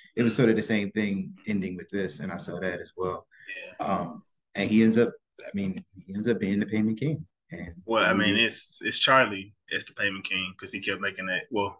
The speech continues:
Speaker 2: he, he kept making
Speaker 1: That
Speaker 2: that
Speaker 1: little
Speaker 2: clicking sound.
Speaker 1: yeah, that, yeah,
Speaker 2: Yeah.
Speaker 1: yeah, that was,
Speaker 2: Yeah,
Speaker 1: yeah, that was
Speaker 2: click.
Speaker 1: weird.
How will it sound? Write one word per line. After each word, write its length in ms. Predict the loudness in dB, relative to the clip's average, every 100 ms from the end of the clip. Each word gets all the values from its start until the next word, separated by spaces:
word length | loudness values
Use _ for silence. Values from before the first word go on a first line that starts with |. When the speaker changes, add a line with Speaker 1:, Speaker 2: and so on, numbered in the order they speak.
| _
Speaker 2:
he, 120 | 2
he 180 | 6 6
kept 160 | 6 6
making 180 | 6
Speaker 1:
That 80 | 6
Speaker 2:
that 40 | 8
Speaker 1:
little 160 | 8
Speaker 2:
clicking 120 | 6
sound. 260 | 2 2 2 0
Speaker 1:
yeah, 120 | 2 4
that, 180 | 4 2 0 2
yeah, 200 | 4 4
Speaker 2:
Yeah. 280 | 4 2 0 -6 2
Speaker 1:
yeah, 220 | 4 4
that 80 | 4
was, 140 | 4 2
Speaker 2:
Yeah, 180 | -2 -8 -10
Speaker 1:
yeah, 140 | -6
that 100 | -4
was 80 | -6
Speaker 2:
click. 80 | -8
Speaker 1:
weird. 260 | -10 -10